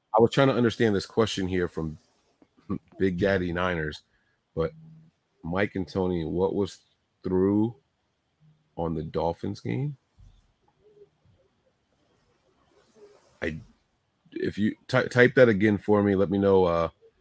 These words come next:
what you're, what you're asking there. Let me see if there's any other questions that we missed. Oh,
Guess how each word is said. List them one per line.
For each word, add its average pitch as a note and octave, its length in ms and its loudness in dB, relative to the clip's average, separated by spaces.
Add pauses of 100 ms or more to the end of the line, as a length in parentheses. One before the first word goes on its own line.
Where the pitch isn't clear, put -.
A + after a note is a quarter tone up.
(380)
what F#2+ 140 0
you're, F#2 240 0
what F#2 120 0
you're F2 220 0
asking E2+ 260 -4
there. E2 200 -2
Let E2 80 -2
me F#2+ 100 0
see G2 180 -2
if F#2 60 0
there's F2+ 180 -6
any F#2 140 -2
other D#2+ 140 -4
questions E2+ 400 -4
that D#2+ 100 -4
we D#2 120 -6
missed. E2+ 260 -4
Oh, A#2+ 260 10